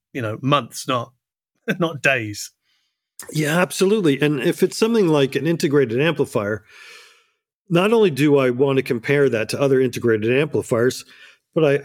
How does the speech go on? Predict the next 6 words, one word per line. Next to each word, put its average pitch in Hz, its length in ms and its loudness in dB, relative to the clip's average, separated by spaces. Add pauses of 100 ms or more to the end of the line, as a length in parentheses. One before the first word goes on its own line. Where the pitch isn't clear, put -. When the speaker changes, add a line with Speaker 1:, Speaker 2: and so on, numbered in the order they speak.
Speaker 2:
absolutely 165 640 0
want 120 360 0
to 120 120 -2
use 147 480 0
that 117 380 -2 (520)
with 139 400 0